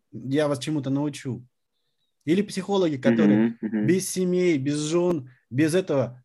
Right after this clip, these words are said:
Speaker 1: там чего-то рассказывают, как кому-то с кем-то взаимодействовать. Ты иди своей жизнью наведи порядок.
Speaker 2: Мгм.
Speaker 1: Мне непонятно. Но, а, а получается,
Speaker 2: Мгм.
Speaker 1: что наставник всё-таки должен обладать опытом, да?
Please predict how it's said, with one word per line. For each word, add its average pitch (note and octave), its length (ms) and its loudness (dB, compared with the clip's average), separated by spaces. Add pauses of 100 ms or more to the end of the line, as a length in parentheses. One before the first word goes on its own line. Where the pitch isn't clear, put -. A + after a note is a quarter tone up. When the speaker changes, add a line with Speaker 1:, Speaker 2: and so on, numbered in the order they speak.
(140)
Speaker 1:
там C3+ 160 2
чего-то F3 340 -2
рассказывают, D3+ 560 0
как C#3 260 -4 (840)
кому-то E3+ 400 0
с B2+ 80 -8
кем-то D#3+ 300 -2
взаимодействовать. C3 960 -2 (400)
Ты D#3+ 140 -2
иди C#3 340 -4
своей F#3 320 -2
жизнью G3+ 320 2
наведи C#3+ 340 -2
порядок. A#2 380 0
Speaker 2:
Мгм. - 180 -20 (340)
Speaker 1:
Мне C#3 180 0
непонятно. B2 580 -6 (420)
Но, A2+ 160 -10
а, C3+ 280 -4
а B2+ 140 -6 (300)
получается, C3+ 480 0
Speaker 2:
Мгм. - 40 0
Speaker 1:
что C3 280 -10 (840)
наставник C#3 560 0
всё-таки D3+ 320 -6
должен D3 380 0
обладать C3+ 400 2
опытом, A#2 440 -6 (120)
да? C3 280 -4